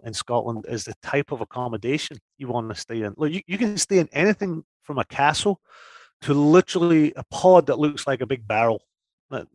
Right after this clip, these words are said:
like the, the, there's eco, eco lodges. It looks like you're living in a big barrel, or you can stay in a big castle, as I mentioned. So, and everything in between. There's lighthouses. You can stay at lighthouses. So there is a lot of different types of accommodation, which is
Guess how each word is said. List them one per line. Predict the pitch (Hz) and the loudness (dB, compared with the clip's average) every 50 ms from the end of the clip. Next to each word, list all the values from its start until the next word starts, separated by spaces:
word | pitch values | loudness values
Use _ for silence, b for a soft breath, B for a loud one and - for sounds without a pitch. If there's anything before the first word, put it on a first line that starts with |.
| 127 - | -18 -12
like | 147 - - 151 135 - - - | -4 0 0 0 0 -2 -6 -6
the, | 143 139 | -6 -4
the, | 131 143 139 | -2 -2 2
there's | 135 143 131 - - | 2 2 2 2 -2
eco, | 175 156 - - - | -4 -6 -6 -8 -8
eco | 165 160 - - 165 160 | -8 -4 2 4 4 4
lodges. | 143 135 131 127 123 127 117 131 | 6 4 4 2 2 0 -2 0
It | 131 | 2
looks | 160 170 - - | 2 2 4 4
like | 156 151 - - | 2 2 2 0
you're | - 135 | -2 -2
living | 127 127 127 135 135 131 127 | 0 2 2 2 0 0 -2
in | 117 113 | -4 -4
a | 107 | -4
big | 113 120 107 | -4 -6 -4
barrel, | 98 107 107 117 127 127 123 - 117 117 | -4 -2 0 2 2 2 0 -2 0 2
or | 160 170 | 2 2
you | 160 135 | 2 2
can | - 127 | -2 -8
stay | - - - | -14 -10 -8
in | 127 117 | -8 -8
a | |
big | 107 120 107 | -8 -8 -10
castle, | - - 113 117 113 - - 120 | -6 -4 -4 -4 -4 -6 -8 -8
as | 120 113 110 | -6 -4 -4
I | 107 | -4
mentioned. | 107 113 117 120 - 135 127 - | -4 -6 -8 -10 -10 -12 -12 -2
So, | - 156 151 135 B B B B B B | 2 4 4 4 B B B B B B
and | 170 180 175 | -2 0 2
everything | 180 175 170 165 - - 156 143 - | 2 2 2 2 0 -2 -6 -8 -8
in | 139 139 127 | -10 -10 -10
between. | 117 113 - _ - 147 143 139 135 | -12 -14 -14 _ -8 -6 -6 -2 -2
There's | 135 117 107 | -2 0 2
lighthouses. | 127 135 151 - - 139 143 143 - - | 4 2 4 4 4 4 4 2 2 -2
You | 131 131 - | -8 -14 -14
can | - 123 | -10 -10
stay | - - - 139 | -10 -6 -2 -2
at | 117 90 | 0 0
lighthouses. | 104 113 127 101 120 131 131 131 143 151 165 - _ _ B B B B B B B B B B B - | 0 0 0 0 0 0 0 -2 -4 -8 -10 -12 _ _ B B B B B B B B B B B -2
So | - 151 151 | 4 6 6
there | 147 151 160 165 - | 8 8 8 8 8
is | 170 165 156 143 | 6 4 6 6
a | 147 | 4
lot | 139 135 143 151 151 156 165 160 151 | 4 4 6 6 8 8 8 8 6
of | 139 120 - _ | 4 0 -4 _
different | - 127 - - 135 - - - | -12 -12 -12 -12 -14 -16 -10 -6
types | - 127 127 - _ _ - | -4 -2 -2 -4 _ _ -18
of | 123 113 | -16 -16
accommodation, | 117 - - 123 117 113 117 120 113 - - - 123 | -14 -12 -10 -10 -8 -6 -6 -6 -6 -6 -10 -10 -10
which | 123 120 - - | -8 -6 -2 -2
is | 139 120 110 | -2 -2 -2